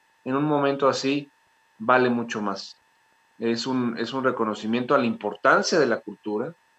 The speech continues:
a la importancia de la música, eh, en la sociedad y de, y de labor, y de la labor, eh, tan importante que se puede hacer socialmente. A veces se piensa que la música solo es entretenimiento, que se escucha bonito y, y la pasamos bien en el concierto, pero va mucho más allá.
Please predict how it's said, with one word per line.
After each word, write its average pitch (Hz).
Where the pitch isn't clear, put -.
a -
la 107
importancia 143
de 110
la 107
música, 131
eh, 104
en 98
la 101
sociedad 104
y 117
de, 110
y 117
de 113
labor, 117
y 139
de 131
la 131
labor, 147
eh, 120
tan 135
importante 147
que 180
se 170
puede 190
hacer 185
socialmente. 185
A 160
veces 175
se 170
piensa 165
que -
la 156
música 156
solo 160
es 156
entretenimiento, 143
que 117
se 110
escucha 151
bonito 139
y, 117
y 117
la 117
pasamos 135
bien 143
en 135
el 123
concierto, 165
pero 156
va 196
mucho 202
más 160
allá. 113